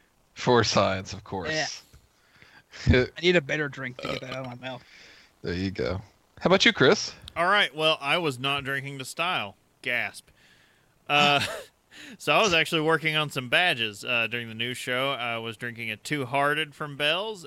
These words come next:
Speaker 3: and during the beginning of this episode, I was drinking a Bell's Best Brown Ale. And indeed, I did earn the, uh, Bell's Fall Badge from Untappd.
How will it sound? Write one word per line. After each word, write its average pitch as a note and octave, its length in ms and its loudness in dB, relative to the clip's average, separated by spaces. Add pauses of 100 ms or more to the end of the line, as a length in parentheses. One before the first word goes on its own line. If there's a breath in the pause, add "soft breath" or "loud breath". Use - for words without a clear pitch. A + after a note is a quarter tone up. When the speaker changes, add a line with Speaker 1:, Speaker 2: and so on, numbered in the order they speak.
Speaker 3:
and B2 440 -2
during B2+ 280 -6
the A2+ 100 -10
beginning A3+ 540 -10
of E3 100 -8
this B2+ 160 -8
episode, D3 500 -6
I B2+ 180 -6
was C3+ 200 -6
drinking B2+ 420 -10
a B2 140 -4
Bell's B2 500 -2
Best B2+ 540 -8
Brown F3 320 -6
Ale. F#3+ 420 -4
And C#3 200 -6
indeed, F#3 520 -4
I C#3 160 -4
did D3 380 0
earn C#3+ 380 -6
the, C#3 240 -6
uh, C#3 200 -4
Bell's B2+ 460 -6
Fall C3+ 380 -6
Badge C3 460 -6
from A#2+ 280 -16
Untappd. B2 640 -12